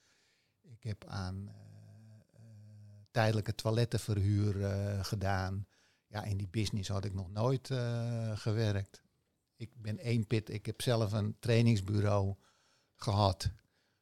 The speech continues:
Ik had geen eens, eh, trainingen toen ik ze al, eh, verkocht had. Ik ben in de voetballerij, eh, gestapt, ja, zonder dat ik de voetballerij, eh,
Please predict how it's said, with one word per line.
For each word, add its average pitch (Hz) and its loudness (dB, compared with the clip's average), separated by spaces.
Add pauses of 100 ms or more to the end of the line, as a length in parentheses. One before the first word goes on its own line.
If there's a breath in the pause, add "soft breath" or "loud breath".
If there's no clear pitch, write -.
(180)
Ik 107 -10
had 107 0
geen 101 -2
eens, 101 0
eh, 98 -2 (120)
trainingen 139 6
toen 110 0
ik 101 0
ze - -6
al, 104 -4
eh, 107 -4
verkocht - -4
had. 139 0 (360)
Ik 101 -20
ben 107 -2
in 101 0
de 107 0
voetballerij, 110 0
eh, 107 -4
gestapt, 104 -6
ja, 107 -4
zonder 107 -2
dat 104 -6
ik 101 -10
de 110 -8
voetballerij, 107 -2
eh, 107 -4